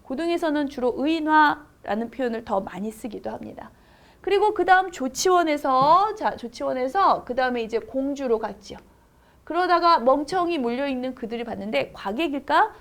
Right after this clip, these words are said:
자, 마찬가지지. 은유법, 의인화 느껴질 겁니다. 몹시 추워 보였죠.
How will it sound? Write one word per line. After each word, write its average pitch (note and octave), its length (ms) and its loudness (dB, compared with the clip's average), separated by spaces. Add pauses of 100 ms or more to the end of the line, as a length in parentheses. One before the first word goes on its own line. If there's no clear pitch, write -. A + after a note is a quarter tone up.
자, A3 100 -4
마찬가지지. D4 1040 -2 (240)
은유법, D4+ 760 0
의인화 C4+ 560 2
느껴질 A3 380 -4
겁니다. A3 560 -2
몹시 A#3 340 -6
추워 A4 280 -2
보였죠. - 440 -8